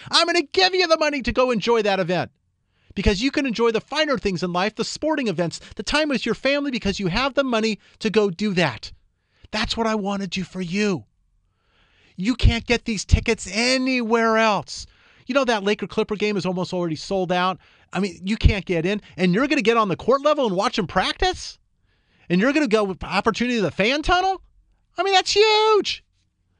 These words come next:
Come on. Right now, go to the website, write it down, your real estate life dot com. Interest rates today, thirty-year fixed rates, three point seven five percent, A P R three point nine one four. We got that fifteen-year loan,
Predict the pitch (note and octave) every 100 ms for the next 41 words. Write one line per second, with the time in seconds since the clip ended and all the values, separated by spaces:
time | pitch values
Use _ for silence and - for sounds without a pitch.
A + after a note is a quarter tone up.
0 | _ - D#4+ E4+ F#3+ - _ _ _ _
1 | _ - C4 A#3+ G#3+ C3+ G2+ A#3 A#3 F#3+
2 | E3 - A2+ - F#3 A#3+ F#3 D3+ A2 C3+
3 | B3 C4 G#3 G3+ - F#3+ D#3+ D#3+ - D#3
4 | D3 E3+ D#3+ C#3+ A2 - - - - A3+
5 | G#3+ A3 G3+ - G3+ G3+ - B3+ A#3+ G3+
6 | F#3 G3 F#3 - F#3+ F3+ - - - C#4+
7 | - G3 D3 - F#3 F3 E3+ E3 D#3+ -
8 | F#3 D#3 G#3 - F3+ C#3+ - A3+ - E3+
9 | D#3 D#3+ D#3 C#3+ C3+ - G3+ G3+ G3 -
10 | - - - _ F3 G3+ F3+ F3+ D#3 G3+
11 | - - G3 F#3 F#3 F#3 F#3